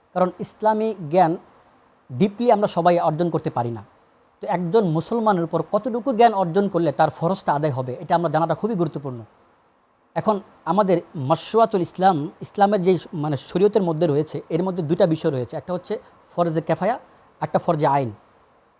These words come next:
ফরজে আইন মানে আবশ্যক, তাকে এটা ফরজ করতেই হবে, এটা ফরজে আইন। আরেকটি হচ্ছে ফরজে কেফায়া, যদি কিছু মানুষ আদায় করে ফেলে তাহলে বাকিগণ আদায় না করলেও হবে। এখন এই ইসলামিক জ্ঞান অর্জনের মধ্যেও দুটি বিষয় রয়েছে, একটা হচ্ছে ফরজে আইন,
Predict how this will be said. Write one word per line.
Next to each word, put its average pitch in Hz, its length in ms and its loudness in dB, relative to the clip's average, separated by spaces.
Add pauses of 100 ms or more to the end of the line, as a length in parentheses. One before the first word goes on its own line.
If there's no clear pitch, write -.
(100)
ফরজে 202 260 2
আইন 214 300 4 (100)
মানে 190 180 0
আবশ্যক, 220 480 4 (100)
তাকে 185 260 2
এটা 180 140 0
ফরজ 190 320 0
করতেই 208 340 0
হবে, 143 220 -2
এটা - 200 -8
ফরজে 160 260 -2
আইন। 135 220 0 (460)
আরেকটি 190 260 0
হচ্ছে 226 200 0
ফরজে 185 300 0
কেফায়া, 156 400 0 (300)
যদি 180 140 -2
কিছু 202 280 -2
মানুষ 220 260 2
আদায় 208 200 4
করে 196 200 2
ফেলে 202 300 2 (260)
তাহলে 208 240 4
বাকিগণ 175 420 4
আদায় 190 260 2
না 165 160 6
করলেও 170 360 -2
হবে। 120 180 -6 (420)
এখন 220 200 2
এই 226 240 6 (320)
ইসলামিক 233 500 2
জ্ঞান 208 160 6
অর্জনের 202 540 2
মধ্যেও 208 300 4
দুটি 185 240 0
বিষয় 156 220 0
রয়েছে, 135 300 -2
একটা 202 340 -2
হচ্ছে 196 160 -2
ফরজে 170 500 0 (520)
আইন, 208 320 4